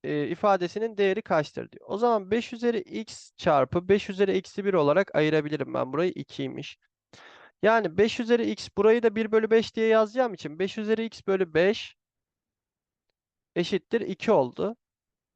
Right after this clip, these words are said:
E, altında gizli bir bir var. Çarptık. Beş üzeri x'imiz buradan ona eşit olmuş oldu. Şimdi buraya gelecek olursak burası ne olacak? Beş, beş üzeri, e,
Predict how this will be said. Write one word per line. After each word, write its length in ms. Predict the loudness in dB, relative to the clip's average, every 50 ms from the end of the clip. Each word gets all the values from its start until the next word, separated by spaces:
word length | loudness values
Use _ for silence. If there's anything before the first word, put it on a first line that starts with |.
| _ _ _ _ -2
E, 60 | 0
altında 340 | 2 2 2 2 0 -2 -2
gizli 320 | -2 -4 -4 -6 -6 -6
bir 100 | -4 -2
bir 100 | 0 0
var. 260 | 2 2 2 2 2 0
Çarptık. 720 | -4 -2 0 2 2 2 2 _ -4 -4 -4 -4 _ -4
Beş 200 | -4 -4 -4 -4
üzeri 280 | -6 -2 -2 -2 -2 -2
x'imiz 420 | -8 -10 -10 -6 -4 -4 -4 -2
buradan 400 | 0 0 0 2 2 2 2 0
ona 280 | 0 -2 -2 0 2 2
eşit 260 | 0 0 -2 -4 -4
olmuş 320 | -4 -4 -4 -8 -12 -10 -10
oldu. 200 | -10 -10 _ _ _ _ _ _ _ -20 -20 -20 -20 -20 _ _ _ _
Şimdi 460 | _ -8 -2 -2 0 2 2 0 2 4
buraya 380 | 4 6 6 6 6 6 6
gelecek 500 | 4 2 0 0 0 0 0 -2 0 2
olursak 420 | 2 4 4 2 2 2 0 0 0
burası 340 | -2 0 0 0 0 -2 -2
ne 60 | 2
olacak? 320 | 2 2 2 2 0 -2 -4 _ _ -8
Beş, 260 | -6 -6 -6 -6 -10 -12 -12 _ _ _ _ _ _ _ _ _ _ _ _ _ _ _ _ _ _ _ _ _ _ -4
beş 280 | 0 0 0 0 0
üzeri, 380 | -2 0 2 2 2 2 0 _ _ _ _ _ _ _ _ _ _ -2 0
e, 440 | 2 4 4 4 4 4 2 0